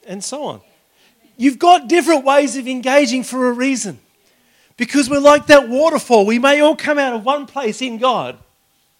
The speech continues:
but that waterfall separates out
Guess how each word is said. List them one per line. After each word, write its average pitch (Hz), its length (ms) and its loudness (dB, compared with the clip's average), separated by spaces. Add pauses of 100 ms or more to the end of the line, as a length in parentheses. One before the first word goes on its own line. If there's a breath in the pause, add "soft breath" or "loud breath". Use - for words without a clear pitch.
(800)
but 247 140 -6
that 254 180 2
waterfall 254 460 4
separates 262 720 -6
out 220 520 -12